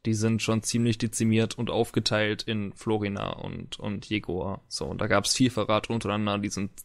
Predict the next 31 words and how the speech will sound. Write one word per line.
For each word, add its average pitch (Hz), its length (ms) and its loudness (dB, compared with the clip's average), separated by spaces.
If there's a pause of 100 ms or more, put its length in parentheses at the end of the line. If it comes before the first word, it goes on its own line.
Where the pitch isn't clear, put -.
(440)
viel - 340 -2
auch 107 140 -2
gegeneinander 95 480 -2
und 113 200 -2
ein 104 80 0
bisschen - 260 -8
zerstreut. - 540 -8 (760)
Gefängnisse 165 840 4
sind 117 280 -8
ein 107 80 -6
massives 139 680 -4
Ding, 127 280 -4
vor - 160 -6
allem 104 140 -2
das 98 140 -6
eine 107 240 -2
Riesengefängnis. 123 920 -2 (680)
Es - 100 -8
gibt - 220 2
ein 117 80 2
paar 110 180 2
Politiker, 123 500 2
es 120 120 -2
gibt 117 160 -2
immer 113 100 -2
noch 104 140 -4
ein 113 60 -8
paar - 140 -6
Konzerndudes, 110 580 2
wobei 107 140 -2
man 98 200 -2